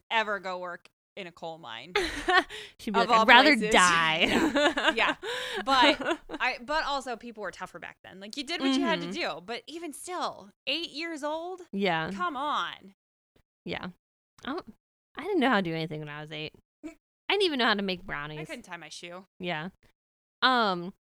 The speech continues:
Speaker 2: so Lynch itself, it was, it was itself, like, a self-sustaining town almost. Like, it had its own, um, post office, its own church,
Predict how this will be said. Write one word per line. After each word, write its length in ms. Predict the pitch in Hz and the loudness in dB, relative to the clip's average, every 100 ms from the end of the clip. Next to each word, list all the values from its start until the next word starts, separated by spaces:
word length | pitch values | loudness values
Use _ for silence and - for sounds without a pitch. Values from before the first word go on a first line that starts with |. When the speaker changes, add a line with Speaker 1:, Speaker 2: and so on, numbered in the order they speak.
| - - | -20 -16
Speaker 2:
so 460 | - 269 247 233 - | -2 2 4 2 -2
Lynch 540 | 214 214 240 311 - - | -4 -2 -2 -4 -6 -6
itself, 600 | 240 - - 185 170 190 - _ - | -8 -8 -8 -4 -4 -6 -12 _ -2
it 120 | 277 | 2
was, 420 | 277 254 233 196 _ _ | 4 2 0 -8 _ _
it 80 | 302 | 0
was 160 | 320 302 | 0 0
itself, 480 | 262 - 269 - - _ - | -2 0 0 -2 -16 _ -8
like, 140 | 226 | -6
a 60 | 214 | -4
self-sustaining 840 | 233 208 - 208 - 185 175 170 | -2 -2 -4 -14 -8 -6 -6 -8
town 280 | - 165 165 | -6 -4 -4
almost. 340 | 147 - - | -6 -10 -8
Like, 100 | 202 | -6
it 80 | 214 | -4
had 220 | 220 208 | -2 -2
its 140 | 202 - | -4 -6
own, 480 | 196 190 185 185 170 | -4 -2 -2 -4 -6
um, 240 | 160 156 | -10 -8
post 380 | 175 247 226 - | -4 -2 -2 -2
office, 580 | 220 214 - 220 214 - | -4 -4 -8 -6 -6 -8
its 160 | 175 | -12
own 200 | - 165 | -10 -10
church, 760 | 175 - 233 214 214 214 - | -12 -8 -4 -2 -2 -4 -12